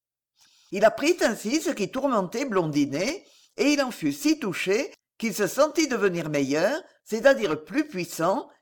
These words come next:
car il faut que vous sachiez qu'il appartenait à une classe de magiciens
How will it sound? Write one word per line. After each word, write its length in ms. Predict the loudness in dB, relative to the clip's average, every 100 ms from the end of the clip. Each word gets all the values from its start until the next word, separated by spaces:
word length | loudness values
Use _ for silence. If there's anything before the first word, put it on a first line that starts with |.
| -2
car 140 | 0
il 140 | 0 -2
faut 200 | -4 -2
que 100 | -2
vous 160 | -2
sachiez 500 | 0 0 0 -4 -4
qu'il 160 | -2 0
appartenait 580 | 0 -2 -4 -8 -6 -2
à 20 |
une 160 | -2 -2
classe 360 | -2 0 0
de 120 | -2 -2
magiciens 720 | -2 -2 -6 -4 0 2 2